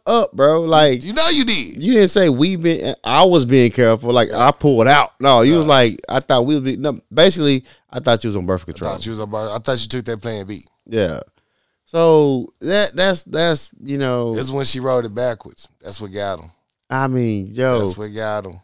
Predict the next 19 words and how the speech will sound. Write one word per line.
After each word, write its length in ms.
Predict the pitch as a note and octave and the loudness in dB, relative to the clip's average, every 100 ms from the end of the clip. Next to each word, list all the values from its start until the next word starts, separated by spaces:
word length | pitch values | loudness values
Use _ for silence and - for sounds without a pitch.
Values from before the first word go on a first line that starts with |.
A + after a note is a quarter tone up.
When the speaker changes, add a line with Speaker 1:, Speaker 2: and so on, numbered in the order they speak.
| _ | _
Speaker 1:
And 280 | A#2 A#2+ A2+ | -4 -2 -4
I 120 | - | -4
was 140 | C3+ C3+ | -2 -2
talking 340 | D3+ C3+ C3 | -2 -4 -6
to 160 | - A2+ | -8 -10
Kim, 640 | - C#3 C3 A#2+ A2+ G#2 - _ _ _ | -8 -4 -2 -2 -4 -8 -16 _ _ _
uh, 180 | G#2 G#2 | -8 -6
one 200 | G#2+ A2+ | -6 -6
time 200 | A#2+ A#2 | -4 -6
for 80 | A#2 | -6
Kim, 380 | - A#2+ A2 - _ _ _ | -4 -2 -2 -8 _ _ _
and 100 | A#2 | -6
she 140 | - | -2
was 160 | E3+ E3 | 0 4
Speaker 2:
What 60 | |
up, 60 | G#3 D#3 | 6 4
Speaker 1:
talking 100 | C#3 | 4
Speaker 2:
Kim? 80 | G3+ | 2
Speaker 1:
about 380 | A3 C3 A2+ - | 2 2 0 -4